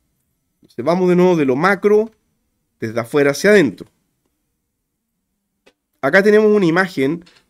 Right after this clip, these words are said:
semitransparente del canal cortado de perfil, donde podemos ver el calcio entrando desde fuera, tratando de fluir por el canal, y justo debajo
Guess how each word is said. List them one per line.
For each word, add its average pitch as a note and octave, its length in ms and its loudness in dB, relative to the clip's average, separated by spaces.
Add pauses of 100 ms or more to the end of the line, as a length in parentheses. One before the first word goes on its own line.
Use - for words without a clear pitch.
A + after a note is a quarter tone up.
(140)
semitransparente E3 1000 0
del C3 180 0
canal B2 540 -2 (260)
cortado C#3 540 2
de B2+ 100 2
perfil, D3 680 -4 (340)
donde D3 220 0
podemos F3+ 320 2
ver F#3 180 4
el E3 180 0
calcio G3+ 540 4
entrando F#3+ 800 2
desde C#3 300 0
fuera, F#3 560 2 (800)
tratando E3 460 0
de D#3 80 0
fluir D#3 680 -4
por C3 140 -2
el B2+ 100 -2
canal, D#3 480 0 (920)
y D3 60 -6
justo G3 360 2
debajo F#3 560 0